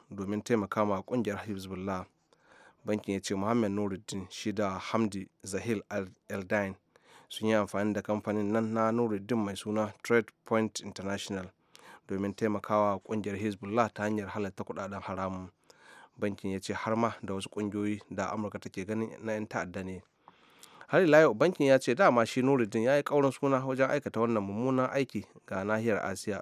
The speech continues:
Turai da ma Gabas ta Tsakiya. Ƙungiyar nan mai kare haƙƙin bil'adama na ƙasa da ƙasa wato Amnesty International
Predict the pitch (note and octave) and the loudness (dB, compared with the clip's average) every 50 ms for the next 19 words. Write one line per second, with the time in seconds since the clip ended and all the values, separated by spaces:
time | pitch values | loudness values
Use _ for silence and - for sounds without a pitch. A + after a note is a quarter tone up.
0 | - _ - - A#2 A#2 A2+ A2 A2 A2+ - _ A2 G2 G2 G2+ G2+ G2 - G2+ | -10 _ -6 -2 0 2 2 0 0 -6 -14 _ -8 -6 -4 -4 -4 -4 -4 -4
1 | G2 - - F#2 - - - - - G#2 G2 F2+ F2+ - _ - _ _ _ _ | -6 -6 -8 -10 -10 -10 -14 -6 -4 -2 -2 -2 -4 -6 _ -20 _ _ _ _
2 | _ _ _ _ _ _ _ _ _ - - - _ _ _ _ _ _ _ _ | _ _ _ _ _ _ _ _ _ -20 -20 -20 _ _ _ _ _ _ _ _
3 | - - - _ _ _ _ _ _ _ _ _ _ _ _ _ _ - - G3 | -20 -20 -20 _ _ _ _ _ _ _ _ _ _ _ _ _ _ 4 6 8
4 | B3 A3+ G#3+ G#3 F#3 E3 E3 E3+ E3 E3 D#3 C#3+ C3 B2 A2+ - D#3 F3 F3 C#3+ | 10 12 12 12 12 12 10 10 10 10 10 10 10 10 8 8 8 8 10 10
5 | C#3+ - - D3 A#2+ G#2+ G#2+ A2 A2 B2 C3+ C3 B2 G#2+ - - - - - _ | 8 8 6 2 2 4 4 2 4 4 4 4 4 2 0 -4 -12 -20 -20 _
6 | _ _ _ - - A2 A2 A#2 B2 C3 C3+ C3 C3 - C3+ - D#3+ D3 B2 - | _ _ _ -18 -12 -8 -2 2 6 8 8 8 8 6 2 6 6 6 6 6
7 | - A2 - A2+ G#2+ G#2+ - - A#2+ A2+ D3+ E3 C3+ B2+ B2 - - A2+ G#2+ A2+ | 2 0 2 4 4 4 4 4 4 6 6 6 6 4 4 0 -2 -4 -2 -2
8 | - A2+ G#2 G#2 G#2 - - A2+ G#2 G2 F2+ | -4 -2 -2 -2 -2 -2 -2 -2 -4 -4 -6